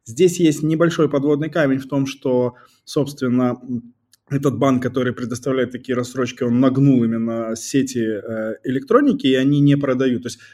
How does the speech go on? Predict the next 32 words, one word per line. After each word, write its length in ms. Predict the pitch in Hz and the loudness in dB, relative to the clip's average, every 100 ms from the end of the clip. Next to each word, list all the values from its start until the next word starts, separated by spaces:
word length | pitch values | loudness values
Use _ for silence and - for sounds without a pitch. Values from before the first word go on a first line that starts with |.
| _ | _
грубо 220 | 156 147 | 0 2
говоря, 220 | 131 135 | 2 2
когда 260 | 135 139 139 | 0 0 2
ты 100 | 143 | 0
платишь 380 | 156 135 135 117 | 2 0 0 -10
всё 180 | - | -6
сразу 420 | 127 - 202 277 190 | -6 0 2 2 2
кэшом, 500 | 143 - 139 117 117 | 0 -2 0 0 0
ты 100 | 151 | -4
платишь 500 | - 180 208 135 - | 0 0 2 0 0
и 60 | |
проценты 500 | 139 131 131 170 147 | 0 -2 0 -2 0
этого, 680 | 120 120 117 110 110 104 101 _ _ | 0 0 -2 -2 -4 -6 -10 _ _
комиссии 760 | 123 139 139 127 113 107 104 - _ | 0 0 0 -2 -4 -4 -8 -18 _
этого 320 | 120 120 110 | -8 -4 -6
финтеха. 760 | - 117 113 _ - 101 - _ _ | -4 -6 -6 _ -10 -10 -10 _ _
Поэтому 540 | 131 139 143 135 135 - - - - | 0 2 2 4 2 -2 -20 -10 2
нет 260 | 143 196 | 4 4
никакого 460 | 170 143 143 175 160 | 2 2 2 4 4
смысла 640 | - 143 139 143 143 107 | 4 4 6 6 2 -4
платить 400 | 107 113 110 117 | -4 -6 -4 -8
всё 220 | - 123 | -6 -8
сразу. 420 | 113 147 226 208 | -6 -2 0 2
В 80 | 131 | 0
итоге, 260 | 127 160 135 | 0 0 4
но, 160 | 147 | 2
конечно 460 | 135 147 160 139 127 | 4 4 4 2 0
же, 120 | 117 | 0
рассрочка 680 | 120 120 - 127 156 151 117 | -2 -2 -4 0 0 0 -8
по 240 | 104 123 | -4 -2
М 80 | 117 | 0
Ф 100 | 113 | -2